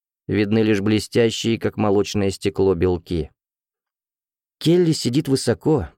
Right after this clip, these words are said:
его лицо слабо освещает лампа, в которой пламя застыло, будто обратилось в лед,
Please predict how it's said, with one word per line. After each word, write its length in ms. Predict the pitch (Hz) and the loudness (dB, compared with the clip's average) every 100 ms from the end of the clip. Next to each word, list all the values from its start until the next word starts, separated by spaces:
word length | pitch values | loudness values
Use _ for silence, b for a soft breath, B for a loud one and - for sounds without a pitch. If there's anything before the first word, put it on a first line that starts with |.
| _ _ | _ _
его 300 | 98 107 110 | -2 2 2
лицо 280 | 113 - 127 | 0 0 0
слабо 360 | - 123 117 | 2 2 2
освещает 580 | 113 113 113 135 117 110 | 0 0 0 2 2 2
лампа, 380 | 117 135 101 92 | 0 0 0 -2
в 80 | - | -4
которой 340 | 95 101 101 | -4 0 -2
пламя 380 | - 104 101 98 | 0 0 0 0
застыло, 640 | 90 95 - - 131 90 | 0 -2 -4 -2 0 0
будто 320 | 80 87 - 85 | 0 -4 -2 -2
обратилось 580 | 85 92 98 95 - | 0 0 0 0 -2
в 80 | 95 | -4
лед, 320 | 113 95 - | -2 -4 -8